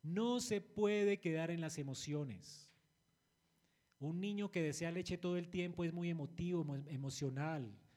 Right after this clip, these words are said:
Cuando prueba cosas, las tira al techo, juega con la comida, ¿verdad? Y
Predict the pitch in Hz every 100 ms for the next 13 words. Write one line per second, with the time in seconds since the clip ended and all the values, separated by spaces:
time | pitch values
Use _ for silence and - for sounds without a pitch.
0 | - - _ 143 143 139 160 170 170 170
1 | 170 170 151 135 160 160 156 156 - 160
2 | 175 170 156 151 156 156 147 139 135 131
3 | 160 160 147 127 - - - _ _ 117
4 | 113 139 151 - - - _ _ _ _
5 | _ - 143 139